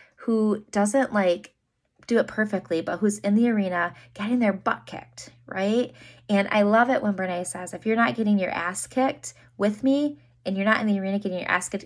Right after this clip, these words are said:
every single day, I don't care about your opinions. Like, you're in the cheap seats. It doesn't matter." So by being authentic, you get to be in the trenches with your people and to lead truly and authentically. It builds trust and capacity, relational capacity right away. And that's,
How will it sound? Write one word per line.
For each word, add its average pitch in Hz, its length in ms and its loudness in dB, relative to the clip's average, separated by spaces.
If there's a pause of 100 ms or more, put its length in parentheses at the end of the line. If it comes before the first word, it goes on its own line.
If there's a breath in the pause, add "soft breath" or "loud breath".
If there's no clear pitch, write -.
every 202 220 0
single 208 220 0
day, 196 180 -2
I 233 60 -4
don't 247 180 0
care 220 160 -4
about 202 160 0
your 175 80 -2
opinions. 196 500 -10 (200 soft breath)
Like, 196 160 -2
you're 240 140 6
in 262 80 6
the 254 80 6
cheap - 280 -8
seats. - 300 -10
It - 100 -4
doesn't 220 300 2
matter." 202 280 0
So 220 320 2 (280 loud breath)
by 208 120 6
being 254 300 2
authentic, 247 680 2 (220 loud breath)
you 214 120 0
get 214 180 2
to 208 80 -6
be 208 120 2
in 196 60 0
the 185 80 -6
trenches 185 380 -12
with - 140 -14
your 180 80 -8
people - 340 -2
and 208 140 -4
to 185 100 -6
lead 196 560 -4 (280 loud breath)
truly 196 360 -2
and 185 80 -6
authentically. - 640 -10 (120)
It 202 180 0
builds 240 300 -2
trust 208 500 -2
and 202 120 -4
capacity, 196 680 -2
relational 196 460 -4
capacity 180 460 -14
right 180 160 -6
away. 190 280 -6
And 190 140 -8
that's, 226 280 -2